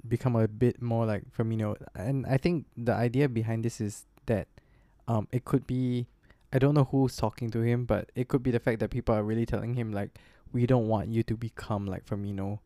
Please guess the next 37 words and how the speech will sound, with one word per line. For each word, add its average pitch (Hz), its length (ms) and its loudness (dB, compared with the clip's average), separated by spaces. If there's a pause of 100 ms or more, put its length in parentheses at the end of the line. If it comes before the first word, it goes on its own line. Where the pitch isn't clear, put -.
(120)
You 113 100 -4
know, 104 120 0
we 120 140 4
want 113 320 2
you 120 100 2
to 117 140 -4
be 113 180 -2
a 101 40 0
goal 104 280 0
scorer," 113 600 0 (360)
and 117 260 0
people 123 300 0
are 113 100 4
comparing 117 520 0
him 113 300 -2
to 107 320 -2 (240)
Haaland. 110 500 -2 (380)
And 123 200 0
so 156 140 8
he 151 220 -2
knows 131 500 2
that 104 200 0
actually 117 600 -2 (300)
his, - 400 -2
at 123 100 -2
the 131 140 2
end 139 80 0
of 120 100 -2
the 117 120 0
day, 123 160 4
the 117 100 2
only 120 220 2
stat 107 340 -4
that 107 100 -6
really 113 180 -2
matters, 110 640 -2 (340)
um, 104 260 -6